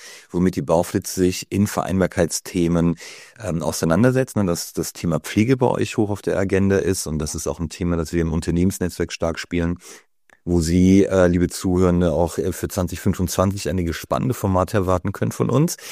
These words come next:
Ich hab noch eine letzte Frage an dich, Katharina. Welche Tipps würdest du den Unternehmen geben, die sich auf einen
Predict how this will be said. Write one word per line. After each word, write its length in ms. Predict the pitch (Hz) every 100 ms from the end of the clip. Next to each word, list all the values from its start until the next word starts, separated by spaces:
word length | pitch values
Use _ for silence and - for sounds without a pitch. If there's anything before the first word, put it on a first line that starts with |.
| - - -
Ich 160 | - -
hab 140 | -
noch 100 | 131
eine 160 | 110 104
letzte 280 | 92 -
Frage 360 | - - 73 69
an 80 | 67
dich, 140 | 65
Katharina. 500 | - - 69 69 71
Welche 400 | 90 139 - 135 -
Tipps 360 | - - - -
würdest 260 | 80 73
du 60 | -
den 160 | 80 78
Unternehmen 520 | 78 - 78 76 76
geben, 420 | 71 76 85 110 - - -
die 60 | 85
sich 240 | 98 92
auf 140 | 82
einen 240 | 82 90